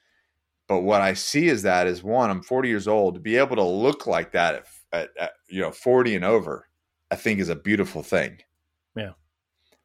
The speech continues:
Speaker 1: Um, to have to put my body and mind through this dieting regime and training regime to be able to get to that level to stand on stage and, and compete, and not just compete, but win.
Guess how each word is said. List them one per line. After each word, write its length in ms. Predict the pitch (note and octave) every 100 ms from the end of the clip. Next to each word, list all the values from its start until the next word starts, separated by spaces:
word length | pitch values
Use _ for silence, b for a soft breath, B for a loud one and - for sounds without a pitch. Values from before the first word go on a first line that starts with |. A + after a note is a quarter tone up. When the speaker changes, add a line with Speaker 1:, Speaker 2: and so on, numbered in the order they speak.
| -
Speaker 1:
Um, 540 | F#2 F2 E2+ E2 E2 - - - _ _ _ _
to 640 | - A#2 G#2 G2 F#2+ F2 - _ _
have 300 | G#2+ A2+ A2
to 80 | G#2+
put 360 | - - C3+ G#2+
my 220 | G2 F#2
body 520 | E2 G#2 A2+ G#2+ G2
and 120 | F2
mind 520 | F2+ F#2+ G#2 F#2+ F#2
through 160 | - F#2
this 180 | F2 -
dieting 500 | - F2+ G#2+ G2 F2
regime 460 | E2 D#2+ E2 D#2+
and 120 | D#2+ E2
training 380 | - G#2 A2+
regime 500 | F#2+ E2 E2 D#2+ D2 -
to 80 | D#2+
be 160 | F#2
able 200 | F#2 F2
to 120 | E2 - -
get 260 | A2+ G#2+
to 80 | -
that 240 | G2 F2 D#2
level 320 | F#2+ F#2+ F2+
to 80 | F2
stand 300 | - F#2 F2
on 120 | E2+
stage 380 | - F2+ F2+ D#2+
and, 140 | D#2+ -
and 200 | F2 E2+
compete, 520 | D#2+ - B2+ A2 - B B F#2
and 120 | G2+
not 200 | D#3+ G#3
just 220 | C3+ -
compete, 540 | G#2 E2 E3 F3+ -
but 160 | - D2+
win. 440 | D#2+ B2+ C#3 -